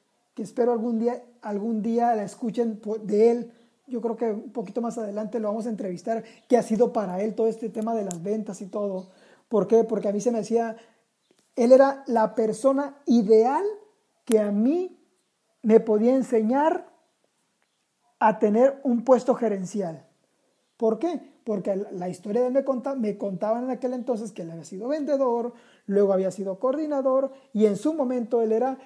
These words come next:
el gerente de ventas. El sueño guajiro de cualquier vendedor amateur como su servidor. O sea, así. Fui, me hice amigo de él,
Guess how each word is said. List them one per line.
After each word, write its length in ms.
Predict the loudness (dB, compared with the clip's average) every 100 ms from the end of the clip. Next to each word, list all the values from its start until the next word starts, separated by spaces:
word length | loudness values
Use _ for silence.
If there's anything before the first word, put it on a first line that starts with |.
| _
el 200 | -2 -2
gerente 520 | 2 6 6 4 2
de 120 | 2
ventas. 640 | 0 -4 -4 -10 -14 -18 -20 _ _ _ _ _ _ _
El 280 | -2 0 -2
sueño 960 | -6 -4 2 4 4 0 0 -2 -4 -10
guajiro 1120 | -2 0 0 -2 -10 -6 -2 0 0 -2 -4 -14 _ _ _
de 380 | 0 4 6 4
cualquier 880 | -4 -4 -2 -4 -10 -2 4 4 4
vendedor 880 | 0 -2 -2 -6 -6 -2 0 -2 -6 -18 _ -10
amateur 920 | -8 -6 -8 2 2 4 2 2 -2 -10 _ _ _ _ _ _ _ _ _ _ _ _ _
como 380 | 0 0 0 -2
su 140 | -4 -6
servidor. 480 | -6 -6 -8 -10 -18 _ -16
O 40 |
sea, 260 | -12 -12 -14 _ -10
así. 500 | -8 0 0 0 -4 -20 _ -20 _ _ _ _ _ _ _ _ _
Fui, 400 | 2 4 4 2
me 240 | -2 -2
hice 240 | -2 -2
amigo 440 | -2 0 0 2 2
de 400 | 0 6 8 8
él, 280 | 6 0